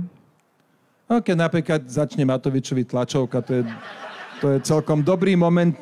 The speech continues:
s-, začať šetriť energiu. Už šetrí veľa, lebo tie tlačovky sú dlhé, hej? Hm. Ako,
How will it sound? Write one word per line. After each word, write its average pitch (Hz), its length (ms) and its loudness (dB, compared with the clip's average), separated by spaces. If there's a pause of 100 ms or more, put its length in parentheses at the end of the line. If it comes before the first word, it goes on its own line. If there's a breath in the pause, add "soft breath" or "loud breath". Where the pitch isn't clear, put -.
(140)
s-, - 640 -8
začať 160 480 0
šetriť 139 320 -2
energiu. 151 560 0 (280 loud breath)
Už 156 200 2
šetrí 208 200 2
veľa, 196 300 2
lebo 156 160 2
tie 156 180 -4
tlačovky 151 440 0
sú 139 160 0
dlhé, 131 340 0
hej? 113 220 -6 (2750)
Hm. 123 220 -6 (840)
Ako, 190 240 -2